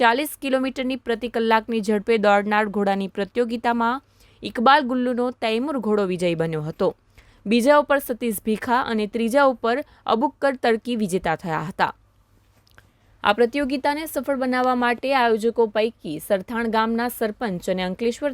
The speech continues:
તાલુકા ભાજપ માઇનોરિટી સેલના પ્રમુખ અમજદ ખાન હુસેન ખાન પઠાણ, યુવાનોમાં પ્રખર પકડ ધરાવનાર અને લોકપ્રિય ઇમરાન ખાન હુસેન ખાન પઠાણ, ઇકબાલભાઈ હાટિયા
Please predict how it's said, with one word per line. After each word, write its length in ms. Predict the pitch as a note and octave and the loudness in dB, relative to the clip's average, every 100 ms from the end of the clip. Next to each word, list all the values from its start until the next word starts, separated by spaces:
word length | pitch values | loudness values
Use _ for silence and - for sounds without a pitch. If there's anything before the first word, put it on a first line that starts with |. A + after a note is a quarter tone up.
| B3+ | 0
તાલુકા 340 | B3 B3 C4 B3+ | -2 -2 -2 0
ભાજપ 300 | G#3+ G3+ A3 - G#3 | 0 0 -2 -6 -4
માઇનોરિટી 560 | G3+ G3+ B3 C4+ A#3+ C4 - | -2 0 0 -2 -4 -6 -2
સેલના 380 | A3+ A3+ A3 G#3+ | 0 2 0 -2
પ્રમુખ 340 | G#3+ G#3+ A3 - F3 - _ _ - | -2 -2 -2 -2 -6 -6 _ _ -2
અમજદ 360 | A3 A3+ D4 - | 2 2 0 -2
ખાન 180 | C4+ C4 | -4 -2
હુસેન 280 | A#3 - A#3 A#3 | -2 -2 -2 -2
ખાન 180 | A3 G#3 | -6 -4
પઠાણ, 420 | F#3 - F3+ G#3+ - _ - | -4 -2 -2 -4 -8 _ -6
યુવાનોમાં 640 | G#3+ B3+ D4+ D4 C#4 C4+ B3+ | 0 4 4 2 0 0 0
પ્રખર 280 | A3 B3+ A#3+ - | -4 -2 -4 -2
પકડ 300 | G#3+ G#3+ C#4 A3+ | -2 0 0 2
ધરાવનાર 420 | A3+ G#3 G#3 G#3 A3+ | 2 2 2 2 0
અને 120 | G3 F#3+ | -2 2
લોકપ્રિય 460 | G#3 A3+ - C4+ C4 | 2 2 -2 0 2
ઇમરાન 300 | A3+ G#3+ G#3+ A3 | 2 0 0 -2
ખાન 180 | G#3+ G#3+ | -4 -4
હુસેન 280 | G3 - G3+ A3 | -6 -6 -6 -6
ખાન 160 | G3 F#3+ | -6 -4
પઠાણ, 400 | F3+ A3 A3 B3 - _ - - | -4 -2 -2 -2 -10 _ -8 -2
ઇકબાલભાઈ 680 | A#3 A3+ C#4 D4+ C4 C4+ A#3 | 0 4 4 4 0 -2 -2
હાટિયા 420 | G#3+ G#3 G3+ G#3 | -6 -4 -2 -2